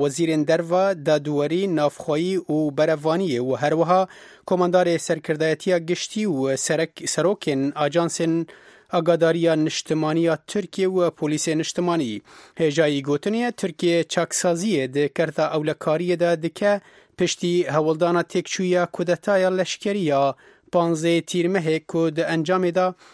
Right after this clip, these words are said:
du sed û heftê kes hatin kuştin. Tê zanîn di encama helmeta hikûmetê de li dijî alîgirên rêbe-, rêv-, rêberê ayînî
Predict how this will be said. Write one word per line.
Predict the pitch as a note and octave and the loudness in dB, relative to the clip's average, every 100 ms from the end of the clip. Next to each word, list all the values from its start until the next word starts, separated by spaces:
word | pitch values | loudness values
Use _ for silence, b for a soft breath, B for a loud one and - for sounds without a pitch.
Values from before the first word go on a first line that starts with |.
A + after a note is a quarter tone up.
| B | B
du | E3+ | -6
sed | - F3+ | -2 -2
û | E3+ | -4
heftê | - E3 - F#3 | -6 -8 -4 -6
kes | - F3 - | -4 -6 0
hatin | E3+ - E3 | 0 0 -6
kuştin. | - E3 - G3+ C#3 G#2+ B B B | -4 -8 -4 -2 -2 -6 B B B
Tê | - D#3+ | -2 0
zanîn | D3+ C#3+ F3+ A#3 A3+ | 2 2 2 0 0
di | F3 | 0
encama | D#3 E3 D3 F#3+ F3 C#3 C3 | 0 -2 2 2 2 0 0
helmeta | D3+ D#3+ D#3+ E3 | 0 0 0 -2
hikûmetê | - D#3 D#3 E3+ F3 E3+ | -4 -4 -4 -2 -2 -2
de | E3 D3+ | 0 0
li | C#3+ | -2
dijî | D3 C#3 D3+ | -4 -4 -4
alîgirên | D#3 D#3 D3+ D3 G3 C3+ A#2+ B2 B2+ B2+ | -2 -2 -2 -2 -2 -2 -2 -4 -4 -4
rêbe-, | C#3+ C3+ D3+ - | -4 -4 -8 -6
rêv-, | C#3 C#3+ C#3 _ _ | -2 -2 -4 _ _
rêberê | F3 E3 D3 D3 F3+ G3 C3+ | -16 -8 -2 2 2 0 0
ayînî | C3 C3 C3+ F3 | 0 0 0 -2